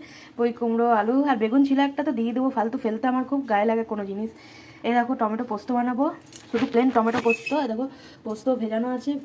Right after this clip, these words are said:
ইয়ে করবো, রাত্রে কাবলি ছোলার ঘুগনি বানাবো। আর সব মশলা এদিকেও কাটা আছে, দেখি। হুম, রান্না করি, তারপর আস্তে আস্তে তোমাদের সাথে একটু করে কথা বলছি। কড়াইয়ে তেল দিলাম, এবার বা-, তেলটা একটু গরম হোক।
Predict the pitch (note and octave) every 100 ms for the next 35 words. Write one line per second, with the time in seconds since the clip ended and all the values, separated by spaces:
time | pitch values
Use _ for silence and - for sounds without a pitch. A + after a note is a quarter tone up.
0 | - A3+ A#3+ C4 C#4 A#3+ - A#3+ A#3+ G#3
1 | A#3+ B3 B3 A#3 A3 B3+ B3+ C4 C4+ D4+
2 | - - - - - G3 G3 G3 G3 G3
3 | B3+ A3+ G#3+ B3+ A#3 G#3+ A3+ B3+ A3 A#3+
4 | B3 B3 C#4 C#4 - G#3+ A3 - D#4+ -
5 | - - - - - C#4+ C4 A3 G#3 A3
6 | B3+ C4 E4+ A#3 A#3 F#3+ A3+ A3+ - G#3
7 | G#3 A3 G#3 - G3+ B3 E3 E3+ E3+ F#3
8 | D#4+ F4+ - A3 G#3+ A#3 B3 A3 A3 C4
9 | C4+ D#4+ G#4+ - - - - - G#3+ A3+
10 | A#3 A#3 A3+ A3 A3 A3 A#3 A#3 C4 -
11 | A#3 G#3+ C#4+ C4 A#3+